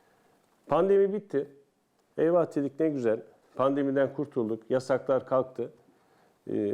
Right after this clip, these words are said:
derken <clears throat> tarihimizin, Cumhuriyet tarihimizin en büyük enflasyonuyla karşılaştık. Şöyle anlatayım. Benim ilçemde iki yüz elli bin liraya satılan daire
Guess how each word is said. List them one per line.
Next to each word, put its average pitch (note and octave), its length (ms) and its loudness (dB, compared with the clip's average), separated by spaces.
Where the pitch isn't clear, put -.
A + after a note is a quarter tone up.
derken E3+ 460 0
<clears throat> - 320 -8
tarihimizin, D#3+ 800 0
Cumhuriyet D3+ 420 0
tarihimizin C3+ 640 0
en F3+ 260 2
büyük D#3 240 -2
enflasyonuyla B2 760 0
karşılaştık. - 640 -14
Şöyle D3 280 2
anlatayım. D3+ 500 0
Benim D#3+ 240 4
ilçemde C3+ 400 0
iki C3 180 -6
yüz C3 140 -2
elli D3+ 240 0
bin C#3 120 0
liraya A2 320 0
satılan G#2+ 560 -2
daire B2+ 400 0